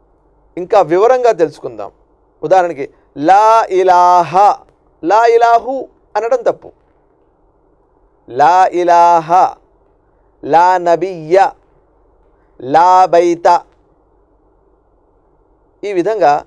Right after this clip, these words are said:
లా, లా అంటే లేదు. లా అని ఎక్కడైతే వస్తుందో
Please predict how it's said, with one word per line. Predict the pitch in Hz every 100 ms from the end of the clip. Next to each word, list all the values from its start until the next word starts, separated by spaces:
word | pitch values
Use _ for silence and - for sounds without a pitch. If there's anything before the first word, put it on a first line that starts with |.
| _ _ _ _
లా, | 120 131 175 175 - _ _ 131
లా | 143 180
అంటే | 170 165 175 202 -
లేదు. | 127 135 139 143 131 - _ _ _
లా | - 127 160 202 214 196
అని | 196
ఎక్కడైతే | 190 151 - 165 170 165
వస్తుందో | 131 117 - 131 123 117 135 180 214